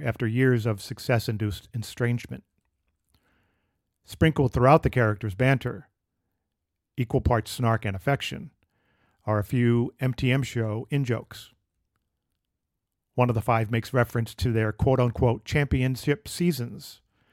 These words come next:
and another remembers their team as doing so well in success back in the day that she says, "Every Saturday night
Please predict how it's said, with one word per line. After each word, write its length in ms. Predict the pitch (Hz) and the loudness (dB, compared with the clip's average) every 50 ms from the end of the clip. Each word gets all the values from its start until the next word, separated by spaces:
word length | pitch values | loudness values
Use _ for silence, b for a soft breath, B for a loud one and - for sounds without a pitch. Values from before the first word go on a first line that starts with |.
| b b b b b b b b b b b b _ | b b b b b b b b b b b b _
and 160 | - 131 131 | -4 0 0
another 300 | 135 139 160 180 170 151 | 4 4 6 8 8 8
remembers 480 | 131 131 127 131 127 131 127 123 120 117 | 6 6 4 2 2 2 2 0 2 2
their 140 | 139 127 123 | 2 0 0
team 340 | - - 151 143 143 143 | 0 0 0 0 2 2
as 140 | 135 123 120 | 2 0 2
doing 240 | 113 139 131 131 127 | 2 2 2 2 0
so 240 | 110 - 147 139 143 | 0 2 4 6 6
well 520 | 143 147 151 165 143 110 110 - - _ _ _ _ _ _ _ _ _ _ _ _ _ _ _ _ _ _ _ _ _ _ _ _ _ _ _ _ _ _ | 8 8 8 8 8 6 2 -4 -14 _ _ _ _ _ _ _ _ _ _ _ _ _ _ _ _ _ _ _ _ _ _ _ _ _ _ _ _ _ _
in 120 | - 127 127 | -2 -2 0
success 720 | - - 117 - - - 156 139 110 90 - - - - _ _ | 0 -4 -6 -4 0 2 2 2 2 0 -6 -12 -16 -20 _ _
back 220 | - 107 104 - | -2 -2 -2 -2
in 60 | 110 | -2
the 80 | 104 107 | -2 0
day 440 | 107 131 131 117 98 95 131 127 - _ _ _ _ _ _ _ _ _ _ | 2 2 2 2 0 -4 -8 -14 -18 _ _ _ _ _ _ _ _ _ _
that 120 | - 110 - | -6 -6 -4
she 140 | - 123 | -2 -4
says, 560 | 107 - - 120 110 110 107 110 110 - - - _ _ _ _ _ _ _ _ _ _ _ _ | -4 -2 -2 0 0 0 -2 -4 -6 -10 -16 -20 _ _ _ _ _ _ _ _ _ _ _ _
"Every 260 | - 123 113 117 139 135 | -6 -4 0 0 0 0
Saturday 440 | - 147 139 143 147 147 160 156 | 2 2 2 2 2 0 0 0
night 280 | 147 143 123 110 104 - | 0 0 -2 -4 -6 -10